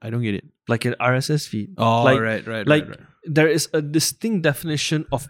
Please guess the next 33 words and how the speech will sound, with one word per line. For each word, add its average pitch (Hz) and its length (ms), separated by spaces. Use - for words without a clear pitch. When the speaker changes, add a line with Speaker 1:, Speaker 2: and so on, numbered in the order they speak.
Speaker 2:
uploading 135 640
your 120 180
episode 127 500
on 123 260
YouTube 147 420
and 127 200
also 147 400
on 123 180
a 123 100
podcast - 540
hosting 107 380
site. - 380
Speaker 1:
Right, 113 420
right, - 140
Speaker 2:
A - 40
podcast 175 200
Speaker 1:
right. 196 160
Speaker 2:
hosting 151 340
site. 143 240
A, 165 60
a 170 140
podcast 220 420
is, 135 160
okay, 110 240
can 135 160
you 185 100
Google 131 380
the 120 140
definition 110 480
of 104 100
a - 60
podcast? - 500
Speaker 1:
True. 127 220